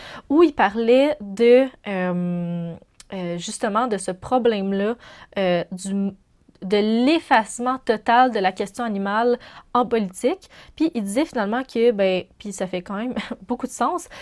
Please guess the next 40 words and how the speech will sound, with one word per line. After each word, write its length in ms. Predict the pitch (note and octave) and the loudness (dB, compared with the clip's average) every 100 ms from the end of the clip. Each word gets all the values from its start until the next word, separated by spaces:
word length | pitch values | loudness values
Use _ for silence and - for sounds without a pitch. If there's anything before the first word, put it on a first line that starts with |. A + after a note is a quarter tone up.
| - | -16
c'est 160 | - A#3+ | -6 4
que 100 | B3 | 4
le 300 | A#3 A#3 A#3+ | 6 4 6
lobby, 460 | A#3+ C#4 A3 A#3 D4 A#4 F#4 _ _ _ | 6 6 4 2 4 2 0 _ _ _
euh, 280 | G#3 F#3+ F#3 - | -4 0 0 -2
de 100 | G3 | 0
la 140 | G#3+ | 2
viande, 400 | G3 G3+ B3 C4+ | 2 0 2 0
des 80 | A#3 | -4
producteurs 400 | G3 F#3+ F#3 G#3+ | -6 -8 -2 0
laitiers, 440 | G3+ F#3 - B3+ B3+ | 0 -4 -2 0 0
particulièrement 460 | F#3+ - G3+ G3 | -2 -4 -4 -2
au 40 | G#3 | -4
Québec, 320 | G3+ G3+ C#4 - - - | 0 2 0 -2 -18 -8
est 260 | A3 A3 _ | -6 -6 _
tellement 560 | E4 F#4 D#4 B3 B3+ - | 2 2 2 2 2 -4
fort, 720 | - - - A3 D#4 E4+ A3 - - - | -16 -2 4 6 6 4 0 -6 -20 -20
puis 120 | - B3 | 0 0
ont 80 | |
tellement 300 | A#3 C4 C4+ | 4 2 2
de, 320 | D#4+ B3+ G3+ G3 | 4 4 4 2
de, 420 | F#3 F#3+ E3 F3+ - _ _ F3+ - _ _ | 0 -2 -2 -6 -12 _ _ -20 -20 _ _
de 160 | G3 G3+ | -4 -4
pouvoir, 500 | G3 B3+ A3+ A3 C#4+ | -2 -4 2 6 4
finalement, 260 | A3+ G3 | 2 -6
que 140 | A#3 G#3 | -4 -6
ce 80 | - | -6
soit 100 | A3 | -6
un 80 | |
pouvoir 260 | G3+ F#3+ G3 | -6 -2 -2
économique, 420 | G3+ G3+ A3+ D4+ | -2 -4 -2 -4
que 80 | - | -6
ce 100 | G3+ | -8
soit 160 | G3 A3 | -8 -6
un 80 | G#3+ | -8
pouvoir 460 | - G3+ A3 A#3 - - - | -8 -4 -2 -2 -4 -18 -8
au 80 | A3+ | -4
niveau 260 | G#3 G#3 G#3+ | -2 -2 -2
de 80 | G3+ | 2
la, 540 | F#3 E3+ E3 D#3+ - | 2 4 2 0 -4